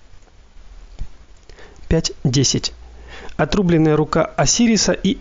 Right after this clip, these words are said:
отрубленная рука Андроника Христа и Андрея Боголюбского. Еще один яркий штрих в череде соответствий между Осирисом и Андроником Христом, а также Андреем Боголюбским, представляющим образ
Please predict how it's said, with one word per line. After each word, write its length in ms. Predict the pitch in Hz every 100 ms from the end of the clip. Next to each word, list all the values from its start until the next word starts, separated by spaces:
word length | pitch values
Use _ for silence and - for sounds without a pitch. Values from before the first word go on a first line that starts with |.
| -
отрубленная 580 | 175 185 185 165 156 147
рука 300 | 139 170 -
Андроника 520 | 147 143 156 151 147
Христа 460 | 160 156 - - - - -
и 160 | 175 -
Андрея 340 | 147 143 151
Боголюбского. 720 | 143 135 139 120 - 117 110 104 - - - - - - - - - - - - -
Еще 540 | - 185 220 - 214 -
один 320 | 170 170 175
яркий 400 | 160 175 165 185
штрих 440 | 160 - 240 - - -
в 140 | - -
череде 420 | - 175 170 208
соответствий 640 | - 160 - 185 185 180
между 380 | 165 165 147 165
Осирисом 640 | - - 214 202 - 180 175
и 200 | 190 -
Андроником 600 | 170 170 175 170 160 147
Христом, 540 | 170 170 - 127 110 - - -
а 100 | -
также 360 | 170 180 160 175
Андреем 480 | 165 160 156 160 143
Боголюбским, 720 | 156 170 180 127 - 117 113 - - - - - - -
представляющим 800 | 143 139 - 143 175 160 - 160
образ 440 | - 160 151 139